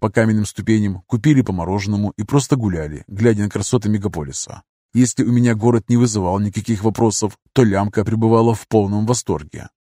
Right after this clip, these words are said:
Для нее этот мир был чужд и полон сюрпризов. Я вообще был сильно удивлен, как ей удалось меня выследить и не попасть под машину. Вела она себя совершенно безответственно,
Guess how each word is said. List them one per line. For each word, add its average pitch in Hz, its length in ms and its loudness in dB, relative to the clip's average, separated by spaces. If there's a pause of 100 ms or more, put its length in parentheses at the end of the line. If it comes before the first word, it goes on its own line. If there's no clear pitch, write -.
(120)
Для 113 160 2
нее 107 260 2
этот 110 240 -2
мир 113 220 2
был 110 260 0
чужд 107 460 -6
и 127 80 0
полон 113 320 2
сюрпризов. 95 640 -6 (260)
Я 120 160 4
вообще 120 460 2
был 120 200 2
сильно 120 340 2
удивлен, 107 540 -2 (120)
как 131 240 2
ей 117 160 4
удалось 113 420 2
меня 113 220 2
выследить 95 600 -4
и 127 140 2
не 131 140 2
попасть 123 480 -2
под 101 140 -4
машину. 107 460 -4 (400)
Вела 101 320 0
она 107 160 0
себя 107 320 -2
совершенно 110 760 0
безответственно, 104 800 -6